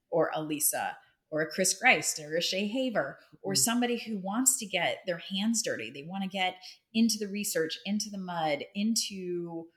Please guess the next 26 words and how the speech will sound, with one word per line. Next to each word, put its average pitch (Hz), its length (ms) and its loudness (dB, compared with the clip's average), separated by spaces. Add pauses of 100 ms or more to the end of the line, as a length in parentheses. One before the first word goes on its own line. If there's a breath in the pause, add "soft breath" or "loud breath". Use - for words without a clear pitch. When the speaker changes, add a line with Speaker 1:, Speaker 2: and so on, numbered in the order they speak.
(240 soft breath)
Speaker 1:
whatever 208 560 -2
it 226 80 -2
is 180 320 0
that's - 320 -2 (440 loud breath)
non-stereotypically 180 1700 0 (140)
fe-, - 260 -10 (260)
male 180 320 2 (120)
or, 175 360 -2
you 180 80 -6
know, 160 100 -4
stereotypically 196 760 0
Speaker 2:
Mm-hmm. 165 80 -6
Speaker 1:
male. - 260 -4 (1200 loud breath)
They've 208 160 10
never 226 200 4
met 190 280 2
somebody 151 320 2
like 113 180 -8
that 85 200 -6
before. - 520 -14
The 180 120 0
book 214 500 -2
is 202 140 2
an 175 180 -4
opportunity 180 1040 -2
to - 160 -4